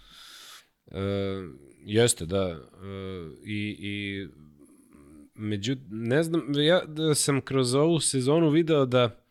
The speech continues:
e, je u Partizanu bilo malo manje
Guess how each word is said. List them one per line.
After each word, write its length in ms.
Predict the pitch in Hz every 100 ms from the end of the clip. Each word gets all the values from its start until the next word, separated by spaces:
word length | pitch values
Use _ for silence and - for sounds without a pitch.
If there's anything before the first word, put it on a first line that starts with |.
| _ _ _ _ - - _ _
e, 140 | - 98 104 104 104 101
je 140 | 104 104
u 80 |
Partizanu 560 | 98 104 113 110 143 160
bilo 260 | 131 156 143
malo 260 | 139 135
manje 480 | 131 160 165 147